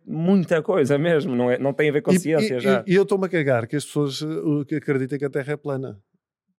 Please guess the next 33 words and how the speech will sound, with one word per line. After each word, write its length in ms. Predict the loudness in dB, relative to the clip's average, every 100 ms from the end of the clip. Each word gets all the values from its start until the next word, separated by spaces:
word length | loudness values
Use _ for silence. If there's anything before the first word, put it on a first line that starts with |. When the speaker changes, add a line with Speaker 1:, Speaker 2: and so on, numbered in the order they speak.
| _
Speaker 2:
Porque 180 | -4 -2
a 40 |
questão 260 | -2 -2 0
não, 120 | 0
acho 200 | -4 -6 -4
que 60 |
nem 160 | -4 -4
sequer 300 | -6 -2 2
é 160 | 2
essa. 280 | 0 -6 -12
Cada 200 | -8 -6
um 80 | -4
acredita 380 | -4 -6 -6 -6
no 120 | -6
que 60 | -8
quiser. 300 | -8 -6 -6
A 120 | -8
questão 320 | -10 -6 -4
é, 180 | -6 -10 _ _ _ _ _ _ _ _ _ _ _ -10
de 160 | -6
qualquer 280 | -2 0 0
movimento, 760 | 0 -2 -2 -4 -4 -8 -12 -12 _ _ 0
é 280 | 0 0 -4 _
tu 120 | -10
quereres 320 | -4 0 0 -2
convencer 440 | -6 -4 -2 -4
os 180 | -4 -4
outros 480 | -4 -4 -10 -12 -16 _ _ _ _ _ _ _ _ 0
que, 480 | 2 2 0 -8 -14
que 80 | _
tu 120 | -6
tens 220 | 0 0 0
razão. 420 | -2 -2 -4